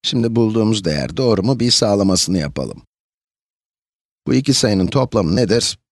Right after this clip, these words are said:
Kırk buçuk artı yirmi dokuz buçuk yetmiş eder. Aralarındaki fark da on bir.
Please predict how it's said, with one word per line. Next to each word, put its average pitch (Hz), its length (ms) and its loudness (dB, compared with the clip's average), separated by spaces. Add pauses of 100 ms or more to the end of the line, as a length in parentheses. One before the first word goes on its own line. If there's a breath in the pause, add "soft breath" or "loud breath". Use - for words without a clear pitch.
(540)
Kırk 131 300 -2
buçuk - 640 -6
artı 98 360 -2
yirmi 110 300 0
dokuz 104 360 -2
buçuk - 460 -6 (280)
yetmiş 110 400 0
eder. 101 420 -2 (600)
Aralarındaki 95 640 0
fark - 420 -2
da 123 220 0 (240)
on 101 280 2
bir. - 260 -8